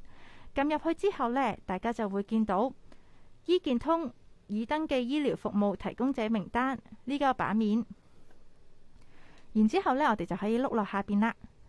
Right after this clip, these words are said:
噉我哋喺醫護專業類別揀返西醫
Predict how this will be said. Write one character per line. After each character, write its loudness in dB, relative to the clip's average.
噉 0
我 2
哋 0
喺 2
醫 4
護 2
專 -2
業 0
類 4
別 2
揀 2
返 -2
西 0
醫 -2